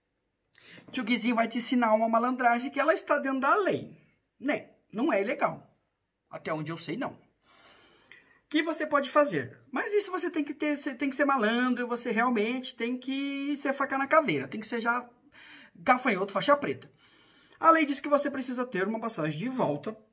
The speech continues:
pro Brasil, certo? O que eu falo que pode, você pode fazer? Comprar a passagem só de vida. No dia de embarcar, você compra a passagem de volta, porque você é obrigado a apresentar lá na companhia aérea, porque senão vão te deixar embarcar.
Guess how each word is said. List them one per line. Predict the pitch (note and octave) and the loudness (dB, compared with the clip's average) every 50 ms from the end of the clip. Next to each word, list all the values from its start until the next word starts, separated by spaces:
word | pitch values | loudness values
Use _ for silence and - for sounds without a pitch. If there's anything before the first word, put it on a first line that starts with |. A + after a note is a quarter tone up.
| _ - | _ -12
pro | F3 D#3 | -8 -4
Brasil, | F3+ A3 B3+ C4 C4 B3+ E3 - - - - _ _ _ _ _ | -2 -2 -2 0 -2 -4 -4 -6 -10 -16 -20 _ _ _ _ _
certo? | - A#3 G3+ D3 A#2+ - - - _ _ _ _ _ _ - | 0 0 0 0 0 -4 -12 -20 _ _ _ _ _ _ -10
O | A#3 B3+ | -8 -4
que | - - D4 | -2 2 4
eu | C4+ C4+ | 4 4
falo | - C4+ A3+ A3 B3+ - C4+ - - _ _ _ - - | 4 2 0 0 0 -2 -4 -10 -16 _ _ _ -16 -14
que | - - | -14 -8
pode, | - - E3+ E3 D#3 | -4 -2 -2 -2 -2
você | - - - | -4 -4 -6
pode | F3+ - E3+ D3 D3 - | -4 -4 -4 -4 -4 -4
fazer? | - A#3 A#3+ G#3+ D3+ A2 A2+ - - - - - - - _ _ - | -4 -4 -4 -4 -4 -6 -6 -10 -16 -20 -20 -20 -20 -20 _ _ -4
Comprar | D#4+ F4 F4 E4 - B3+ G#3 E3+ D3+ C#3+ - | -4 -4 -2 -2 2 2 2 2 2 0 -6
a | - - | -10 -6
passagem | - G3+ - - E3+ D3 C#3+ C#3+ | -4 -4 -4 -4 -4 -6 -6 -8
só | - - - A3 A3+ | -8 -2 0 2 2
de | A#3 B3+ | 2 0
vida. | A#3 G#3 F3 E3+ G#3+ C4 D4 - - _ _ _ _ _ _ _ _ _ _ _ _ _ _ _ _ - - - - - | -2 -2 -2 -2 -2 -2 -4 -8 -14 _ _ _ _ _ _ _ _ _ _ _ _ _ _ _ _ -20 -20 -20 -20 -10
No | - G3+ D4 F4 D#4+ | -2 2 4 4 4
dia | A3+ G3+ A3+ B3 A#3+ A3+ | 2 0 0 2 2 2
de | G3 E3+ F#3+ | 0 0 -2
embarcar, | F#3+ F3+ - C#3 - - - A3+ A3 F3+ B2+ A2+ - - _ _ _ _ | -2 0 0 0 0 0 2 2 2 2 0 -6 -12 -20 _ _ _ _
você | - D#3+ F3 - B3 A#3 | -14 -10 -6 -4 -4 -4
compra | - F3 F3 E3+ G3 G3 | -4 -6 -6 -4 -4 -4
a | |
passagem | G3+ G3 - G3+ F#3+ F3 D#3+ | -4 -4 -4 -4 -6 -6 -6
de | G3+ A#3+ | -4 -2
volta, | A3 A3+ G3 D3+ - - | 0 0 0 -2 -4 -10
porque | - - E3 | -10 -8 -8
você | D3 D3+ - | -6 -6 -6
é | D#3 D3 | -4 -4
obrigado | E3+ F3+ F3 D3+ D3 D#3 | -4 -2 -2 -2 -2 -2
a | F3 | -2
apresentar | E3+ F#3 F#3+ F3+ G3+ G3+ G3 - E3+ | -4 -6 -6 -6 -6 -6 -4 -2 -2
lá | E3 E3 D#3+ | -2 -2 -4
na | E3+ | -6
companhia | E3+ F3+ F3 F3 F#3 F#3 F#3 F#3 | -8 -10 -12 -10 -10 -8 -4 -2
aérea, | F3+ D#3+ D3 D3 D3 E3 F3 | 0 0 0 0 0 -2 -6
porque | - - - | -12 -16 -14
senão | - F#3+ E3+ D#3+ | -10 -8 -8 -6
vão | D3+ D#3+ | -6 -8
te | D#3 F3+ | -10 -10
deixar | E3+ E3+ E3 - E3 | -10 -8 -8 -6 -2
embarcar. | D#3+ F3+ A3 - - - | 0 0 0 0 -2 -6